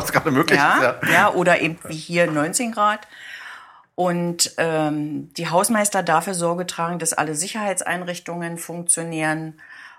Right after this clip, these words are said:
Speaker 2: und die fleißigen Bienen, die Reinigungskräfte dafür Sorge tragen, dass die, die Toiletten wieder schön sauber sind, die Aulen gewischt sind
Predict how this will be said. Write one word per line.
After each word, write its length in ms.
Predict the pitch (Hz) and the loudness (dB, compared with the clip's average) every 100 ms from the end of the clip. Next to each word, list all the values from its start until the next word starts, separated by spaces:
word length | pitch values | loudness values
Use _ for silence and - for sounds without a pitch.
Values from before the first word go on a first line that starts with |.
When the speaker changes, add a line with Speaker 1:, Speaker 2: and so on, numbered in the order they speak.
| _ - | _ -6
Speaker 2:
und 280 | 180 170 | -4 -4
die 280 | 160 156 143 | -4 -2 -2
fleißigen 640 | - 170 165 190 208 175 151 | -2 2 2 2 0 -2 -2
Bienen, 360 | 165 196 196 | -4 -4 -4
die 100 | 170 | -4
Reinigungskräfte 1300 | 151 147 160 175 175 - 160 156 - 151 151 156 156 - _ | -2 0 0 -2 -4 -4 -6 -8 -6 -4 -4 -4 -8 -14 _
dafür 440 | 151 156 147 165 156 | -10 -6 -6 -6 -6
Sorge 340 | 147 147 156 | -4 -4 -6
tragen, 440 | - 143 139 143 147 | -8 -8 -6 -6 -4
dass 340 | 143 - - | -2 -2 -2
die, 300 | _ - - | _ -20 -18
die 120 | - | -18
Toiletten 380 | - 196 214 185 | -6 -2 -2 -2
wieder 200 | 170 165 | -2 -4
schön 280 | - 151 156 | -4 -4 -2
sauber 320 | 143 135 76 | -2 -4 -4
sind, 340 | 143 - 69 - - - _ _ _ _ - | -2 -4 -6 -12 -20 -20 _ _ _ _ -6
die 160 | 180 - | 0 2
Aulen 540 | 165 170 165 160 156 - | 4 4 0 -2 -6 -10
gewischt 440 | 156 160 - - | -6 -2 -2 -2
sind 600 | 147 143 143 143 - | -4 -4 -4 -4 -4